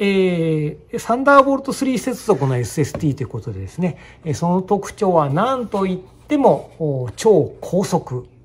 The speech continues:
な、あー、点になります。はい、えー、こちらね、パッケージの方にもね、えー、書いてあるんですけども、まあ、Windows用、Windowsと、おー、MacOS上、それぞれのね、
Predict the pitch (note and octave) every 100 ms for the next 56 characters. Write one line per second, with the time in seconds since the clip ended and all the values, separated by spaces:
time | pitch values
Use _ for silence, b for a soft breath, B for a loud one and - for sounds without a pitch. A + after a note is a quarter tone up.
0 | - F3+ A3 A3 C#3+ C3+ A2+ A2 B2 C3
1 | G#3 - F3 C3+ G#2+ G#2 C3 - - -
2 | B B B B B B G#3 - B B
3 | G#3 G3+ A3 B3 A#3+ B3+ G3+ - B3 A3
4 | - E3+ D#3 C3 D3+ D3+ A#2 A#2 D#3+ C3
5 | A2+ A2+ A#2+ - D3 - D#3+ D#3 A#2 G#2+
6 | F#2+ G2 - C3 F3+ G#3 C#3+ D3+ D#3+ A3
7 | A3 G#3 G3 F#3 F3 E3+ E3 D#3+ F#3 G#3+
8 | G#3 G#3 F#3 D#3+ F#3 E3 D#3+ D3+ C#3+ C3+
9 | C3+ - D#3 C#3+ C3+ C#3 G#2+ A#3 D4 C4
10 | C3 G#2 C3+ F#3+